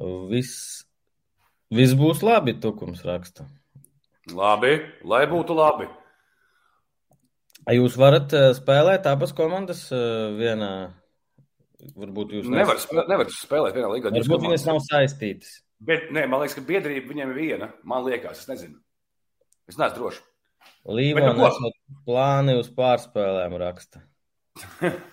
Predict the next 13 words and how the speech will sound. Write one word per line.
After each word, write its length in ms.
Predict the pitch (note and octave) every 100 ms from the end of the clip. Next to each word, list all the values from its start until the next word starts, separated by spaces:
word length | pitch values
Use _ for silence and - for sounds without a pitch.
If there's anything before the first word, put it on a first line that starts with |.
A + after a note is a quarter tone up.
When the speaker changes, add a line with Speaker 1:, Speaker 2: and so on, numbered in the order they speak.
| _ _ _ _ _ _ - - _ -
Speaker 2:
Ā, 120 | A#2 B2 -
par 140 | D#3
virslīgu 480 | D#3 B3+ G3+ - E3
mēs 140 | D#3 D3+
parunāsim 540 | G#3+ G3+ D#3+ D3 E3 C#3+
vēlāk, 360 | D#3+ B2 E2+ G2
vai 120 | C#3+
ne? 100 | B3+ A#3+ - _ _ _ _ _ _ _ _ _ -
Speaker 1:
Ā, 500 | A2 A2+ A2+ A2 G#2+ - _
kas 220 | - C3+
mums 180 | A#2 G2+
pēc 300 | - G2+ F#2 -
plāna? 440 | A#2 G2+ F#2 F2+